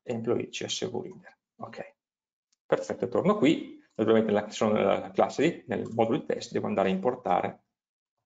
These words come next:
employee C S V reader, quindi andrò a fare una require di punto, punto, barra app, barra employee C S V reader. Ok, a questo punto rilancio il test, mi aspetto un altro messaggio di errore a questo punto.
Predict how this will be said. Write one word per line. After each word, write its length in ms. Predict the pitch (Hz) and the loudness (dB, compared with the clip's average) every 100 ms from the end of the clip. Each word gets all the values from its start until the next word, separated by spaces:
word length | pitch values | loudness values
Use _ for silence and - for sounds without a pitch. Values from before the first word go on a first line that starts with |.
| _ _ _ _ _ _ | _ _ _ _ _ _
employee 280 | - 113 95 | -14 -8 -6
C 120 | - | -2
S 200 | 104 113 | -2 -2
V 80 | 107 | -2
reader, 260 | - - - | -4 -6 -8
quindi 160 | - | -8
andrò 160 | - - | -6 -4
a 20 | |
fare 160 | - 98 | -2 0
una 80 | |
require 580 | - - - - - - - _ _ _ _ | 0 0 -2 -2 -2 -4 -10 _ _ _ _
di 180 | - - _ _ | -16 -16 _ _
punto, 220 | 117 113 | -10 -10
punto, 260 | - 113 - | -10 -8 -4
barra 360 | 104 101 135 | -2 0 -2
app, 260 | - - - _ | -2 -4 -8 _
barra 420 | - - - - - | -4 -4 -8 -12 -12
employee 260 | 120 - | -12 -8
C 100 | - | -6
S 240 | 113 - 113 | -6 -6 -6
V 60 | |
reader. 340 | - - - - _ _ _ | -10 -14 -18 -20 _ _ _
Ok, 340 | 214 - - - | -10 -8 -10 -12
a 60 | - | -4
questo 200 | 170 190 | 2 4
punto 160 | 113 | 6
rilancio 240 | 156 98 135 | 6 6 2
il 80 | |
test, 360 | - 95 110 - _ _ _ | 2 -2 -4 -10 _ _ _
mi 120 | - 135 | -6 0
aspetto 240 | - - | 2 4
un 80 | 123 | 4
altro 260 | 117 156 | 4 4
messaggio 220 | 110 104 98 | 2 0 0
di 60 | |
errore 220 | 101 101 | 2 4
a 40 | 98 | 2
questo 200 | 98 101 | 0 -4
punto. 340 | 98 98 104 | -8 -8 -14